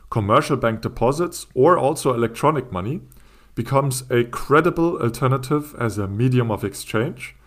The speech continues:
and potentially also as a store of value, uh, store of value in the euro area. For example, you can think of a global stablecoin such as Diem, uh, which are used, um, uh, pretty much, um, without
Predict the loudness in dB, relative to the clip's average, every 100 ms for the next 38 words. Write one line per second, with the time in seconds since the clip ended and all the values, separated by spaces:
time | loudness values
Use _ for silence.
0 | -20 _ -6 -4 0 0 2 0 2 2
1 | 2 2 2 2 2 0 4 4 4 2
2 | 2 4 4 2 2 -2 0 0 0 4
3 | 4 6 4 2 4 2 2 2 2 0
4 | -4 -8 -8 -12 -16 -20 -20 -4 4 4
5 | 6 4 4 0 -6 -10 -16 -4 -2 0
6 | 2 2 2 4 4 2 -4 -2 4 4
7 | 2 4 4 4 2 0 0 0 -2 -2
8 | -2 -6 0 4 4 4 -4 -10 -20 _
9 | -20 -20 -12 -2 0 2 0 4 6 8
10 | 6 4 -6 _ _ 2 2 2 0 2
11 | 2 2 -2 -8 -16 _ _ _ _ _
12 | -12 0 0 2 2 2 4 4 4 2
13 | -12 -18 _ _ -4 -2 0 -2 -6 -6
14 | 0 2 6 8 6 4